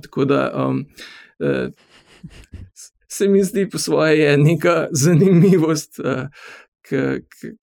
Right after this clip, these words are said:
ke, ke se je zgodila, eh, pred, koliko, dvajsetimi leti, ja. Zdaj pa ni več tako, no, ja. Eh, hočem reči, da pač mislim, da zdaj v medijih,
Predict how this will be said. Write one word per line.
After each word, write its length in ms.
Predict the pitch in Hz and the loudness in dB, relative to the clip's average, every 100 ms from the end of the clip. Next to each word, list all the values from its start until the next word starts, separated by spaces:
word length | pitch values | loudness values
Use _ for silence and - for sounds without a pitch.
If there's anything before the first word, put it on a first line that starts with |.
| - | -20
ke, 100 | - | -16
ke 160 | - 147 | -8 -6
se 160 | 156 | -4
je 40 | 147 | -4
zgodila, 720 | 139 139 120 139 135 127 123 123 | -4 -8 -4 -2 -2 -4 -8 -10
eh, 180 | 120 120 - 214 190 147 117 - 220 202 220 _ | -12 -12 -16 -20 -20 -18 -18 -20 -20 -20 -20 _
pred, 240 | - - - - - - _ | -16 -14 -16 -20 -20 -20 _
koliko, 220 | - - _ _ 147 | -12 -12 _ _ -14
dvajsetimi 540 | 139 123 127 - 120 | -8 -8 -8 -10 -6
leti, 300 | 120 120 - 160 | -6 -6 -12 -18
ja. 120 | 156 - _ - | -18 -20 _ -8
Zdaj 200 | 139 190 | 0 2
pa 100 | 208 | 2
ni 140 | 196 202 | 4 4
več 240 | 131 135 | 2 0
tako, 220 | - 151 139 | -2 -2 0
no, 120 | 139 135 143 | 0 -2 -4
ja. 340 | 139 127 123 - _ - | -2 -2 -6 -16 _ -20
Eh, 160 | - 147 143 | -4 -4 -2
hočem 300 | 147 147 143 | -4 -2 0
reči, 220 | 135 139 | 0 -2
da 160 | 139 139 | -4 -4
pač 300 | 143 139 - | -6 -10 -6
mislim, 240 | 151 147 156 | -6 -4 -4
da 120 | 143 | -2
zdaj 140 | 147 160 | -2 -2
v 60 | |
medijih, 420 | 147 151 147 143 | 0 -2 0 -2